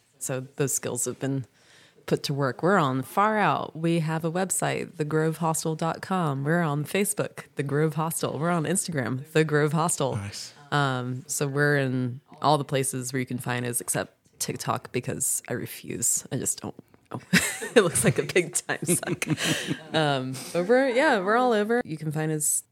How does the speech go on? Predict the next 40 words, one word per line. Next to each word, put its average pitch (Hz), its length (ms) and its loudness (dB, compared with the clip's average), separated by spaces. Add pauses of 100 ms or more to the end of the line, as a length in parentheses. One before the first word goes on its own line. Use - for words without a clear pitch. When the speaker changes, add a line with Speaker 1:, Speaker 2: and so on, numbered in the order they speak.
(140)
Speaker 1:
pretty 180 200 2
much 190 240 -2
wherever 156 260 2
you 151 160 0
would 143 200 -2
look 143 200 -6
as 139 140 -4
a 139 60 -2
thru 139 220 -6
hiker. 139 480 -4 (120)
Um, 127 560 -6 (960)
and, 131 560 -2
uh, 127 300 -4
if - 180 -6
you're 139 120 2
not 135 240 0
a 135 60 -2
thru 139 200 -4
hiker, 139 340 -4
you're 147 200 -2
also 139 280 -4
welcome. 147 520 -6 (100)
We 151 80 0
love 127 200 -2
section 139 360 -2
hikers. 170 480 -4
We 143 80 -2
had 135 260 -4 (520)
quite 175 280 -2
a 220 100 2 (140)
few 131 360 -4
come 151 280 -4
in 156 80 -2
our 156 120 0
Sobo 165 360 -2
season, 175 680 -2
and 139 500 -4
we're 139 220 -2
hoping 143 600 -4
to, 135 520 -4